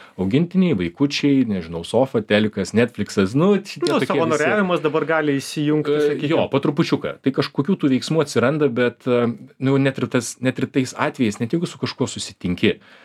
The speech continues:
Speaker 1: taip, trupučiuką suprasdamas, kad nusižengi tai visai bendrai etikai, tai net nebesidarai asmenukės. E, tykiai sėdi dviese, trise ir net, nors ir supranti, kad tai yra galima, bet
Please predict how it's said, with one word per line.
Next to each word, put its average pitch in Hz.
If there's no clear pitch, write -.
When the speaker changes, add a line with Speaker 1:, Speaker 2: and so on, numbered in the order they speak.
Speaker 1:
taip, 95
trupučiuką 131
suprasdamas, 113
kad 98
nusižengi 98
tai 90
visai 92
bendrai 101
etikai, 127
tai 127
net 135
nebesidarai 120
asmenukės. 127
E, 107
tykiai 135
sėdi 117
dviese, 107
trise 139
ir 123
net, 123
nors 123
ir 117
supranti, 123
kad -
tai 107
yra 104
galima, 135
bet 120